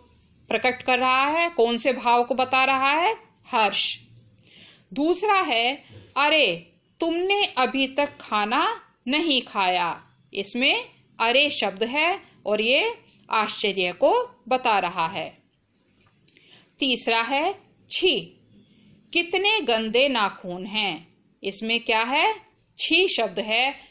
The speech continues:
और घृणा आ रही है। "कितने गंदे नाखून हैं।" तो ये घृणा के भाव को प्रकट कर रहा है। चौथा है, "आह, बहुत दर्द हो रहा है।"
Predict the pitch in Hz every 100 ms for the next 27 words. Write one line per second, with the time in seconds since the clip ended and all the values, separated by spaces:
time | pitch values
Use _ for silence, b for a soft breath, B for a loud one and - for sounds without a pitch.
0 | B 240 247 180 214 294 311 262 202 185
1 | 170 196 175 151 - _ _ 320 320 370
2 | 415 403 247 226 214 208 180 170 - 175
3 | 175 170 160 151 _ b b - 214 220
4 | 269 427 466 B B B 196 302 359 392
5 | - 247 226 185 165 160 254 339 466 -
6 | _ - 311 302 240 - 208 180 165 160
7 | 165 151 - _ B B B B B -
8 | 262 254 247 254 294 339 427 466 - _
9 | 277 285 233 - - b b b - 220
10 | 220 381 415 233 254 247 226 202 208 185
11 | 190 170 165 156 -